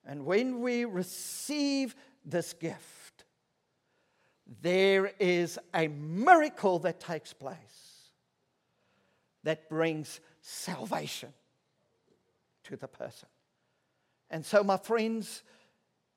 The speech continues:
that's the beginning of God's grace. And Paul writes to the church at Corinth, and he says, "You have received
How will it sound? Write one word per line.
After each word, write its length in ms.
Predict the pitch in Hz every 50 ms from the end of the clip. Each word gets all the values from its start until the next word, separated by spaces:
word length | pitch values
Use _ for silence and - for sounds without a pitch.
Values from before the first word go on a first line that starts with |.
| _ _ _ _ _ _ _ _ -
that's 320 | - 220 214 240 - - -
the 100 | 226 226
beginning 480 | - 180 170 - 185 170 160 165 165
of 140 | 156 147 -
God's 280 | - 151 147 147 - -
grace. 340 | - 143 135 139 127 - - - -
And 140 | 139 127 123 - -
Paul 280 | - - 220 226 240
writes 440 | 214 175 156 156 170 170 - - - -
to 100 | - 160
the 120 | - 147
church 460 | - - - - 156 147 151 - - - _ _ _ _ _ _ _ _ _ _ _ _ -
at 160 | 147 - -
Corinth, 320 | - 170 165 147 135 117 - - _ _ _ _ _ _ _ _ _ _ _ _ _ _ _ _ _ _ _ -
and 180 | 156 156 156 135
he 220 | - - 156 151
says, 640 | 127 - - 175 139 120 113 - - - - - - _ _ _ _ _ _ _ _ _ _ _ _ _ _ _ _ _ _ _ _ _ _ _ _ _ _ _ _ _ _ _ _ _ _ _ _ -
"You 240 | 120 135 165 170 165
have 280 | - 160 147 139 - -
received 800 | 131 - - - - 143 123 104 101 101 - - - - _